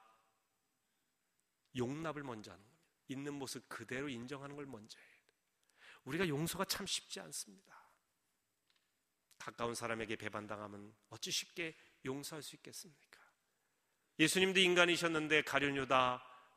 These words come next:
베드로, 그렇게 나를 위해서 죽기까지 나를 따르겠다고 입으로 그렇게 이야기하고 고백하고 맹세까지 했는데,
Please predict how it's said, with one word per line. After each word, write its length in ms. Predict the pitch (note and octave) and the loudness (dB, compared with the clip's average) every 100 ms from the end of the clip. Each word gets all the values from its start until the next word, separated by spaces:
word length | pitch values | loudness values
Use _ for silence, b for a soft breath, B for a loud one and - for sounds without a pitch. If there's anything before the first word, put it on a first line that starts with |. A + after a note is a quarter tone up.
| _ | _
베드로, 560 | C3 B2 B2 A#2+ A#2 - B B | -6 -2 -2 -2 -4 -10 B B
그렇게 400 | - A#3+ - A3+ | 2 4 6 8
나를 300 | G#3 G#3 G3+ | 10 10 10
위해서 400 | F#3+ F#3 F#3 F3 B B B - | 8 10 8 8 B B B -4
죽기까지 640 | - - C4+ - B3+ A#3+ | -2 2 2 8 8 10
나를 240 | A#3+ A3+ A3+ | 10 8 8
따르겠다고 760 | A3 G#3 G3+ - F#3+ F3+ F3+ - | 6 6 4 4 4 4 4 2
입으로 380 | F#3 F3 F3+ E3+ | 2 4 4 4
그렇게 320 | D3 - E3+ | 2 0 2
이야기하고 580 | D3+ C#3 C3+ C3 B2+ B2+ | 4 4 4 0 0 -4
고백하고 520 | - C3+ B2 - A#2+ | -6 -6 -6 -6 -4
맹세까지 600 | A#2 A#2 A#2 A2 A2+ A2 | -2 -2 -4 -6 -8 -8
했는데, 540 | G#2+ G#2 G2+ G2+ G2+ | -8 -10 -12 -10 -12